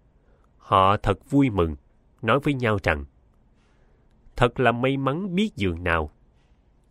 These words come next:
Phàm con người sinh ra trong đời, phải dùng nhiều phương tiện tìm kiếm tài lợi mới không bị nghèo túng.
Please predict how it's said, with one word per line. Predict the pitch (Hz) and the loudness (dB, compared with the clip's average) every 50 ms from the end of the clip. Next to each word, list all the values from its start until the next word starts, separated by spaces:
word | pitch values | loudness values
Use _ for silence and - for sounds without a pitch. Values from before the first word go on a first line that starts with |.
| _ _ | _ _
Phàm | _ _ - 131 117 117 120 113 | _ _ 2 4 4 4 2 0
con | - - 147 143 123 | 0 2 2 2 2
người | 101 98 95 90 | 0 -2 -2 -2
sinh | - - - 143 139 127 | -4 -4 -4 -4 -4 -2
ra | - 131 127 | -4 -4 -2
trong | - - 127 120 113 | 0 -2 -2 -2 0
đời, | 95 87 82 80 76 - _ _ _ _ _ _ _ _ | 0 0 0 0 -2 -6 _ _ _ _ _ _ _ _
phải | - 151 160 | -2 -2 0
dùng | 143 120 117 110 107 101 | 2 0 0 0 -2 -4
nhiều | 107 107 104 104 | -4 -2 -2 -2
phương | - - - 165 160 151 | -4 -2 -2 0 0 -2
tiện | - - 98 87 85 82 95 107 - _ _ _ _ | -2 -4 -2 -2 -2 -4 -6 -12 -16 _ _ _ _
tìm | 123 117 113 110 | 0 0 0 0
kiếm | - - 139 160 202 214 - - | -2 -4 -4 -4 -4 -6 -6 -4
tài | - 87 87 | -2 -2 -2
lợi | 85 82 82 82 82 82 87 - _ _ _ _ _ | -2 -2 -2 -2 -2 -4 -6 -10 _ _ _ _ _
mới | - 156 180 | 0 0 0
không | - - 143 127 110 | 2 0 -2 -2 -2
bị | 92 87 85 90 | -2 -4 -4 -4
nghèo | 92 87 87 85 80 73 | -6 -4 -2 -2 -2 -2
túng. | - - 110 110 147 180 | -2 -4 -4 -4 -4 -8